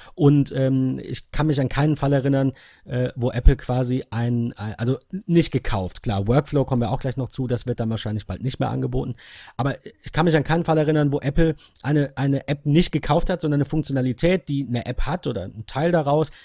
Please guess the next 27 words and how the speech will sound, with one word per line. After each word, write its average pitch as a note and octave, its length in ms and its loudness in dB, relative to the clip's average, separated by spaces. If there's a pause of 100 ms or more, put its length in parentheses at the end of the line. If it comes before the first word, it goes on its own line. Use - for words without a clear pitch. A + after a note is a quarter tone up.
selbst D3+ 300 2
entwickelt C#3+ 320 0
hat C3+ 100 2
und B2+ 120 2
dann B2+ 140 2
diese B2 200 -2
App - 220 -4
rausgeworfen F#2 580 -8
hat. F#2+ 80 -10
Das G#2+ 120 -6
machen D3 240 0
die B2+ 100 0
nicht. - 240 -8 (540)
Ja, G2 200 -4
die B2 140 2
haben D3 140 6
sich C#3+ 200 0
das - 280 4
gen-, C3+ 400 2
genommen, D3 720 8 (120)
die A2 180 -2
haben's B2+ 200 2
ja - 100 2
auch - 140 -4
nicht A2+ 180 0
kopiert, - 880 2
ja. B2 200 -6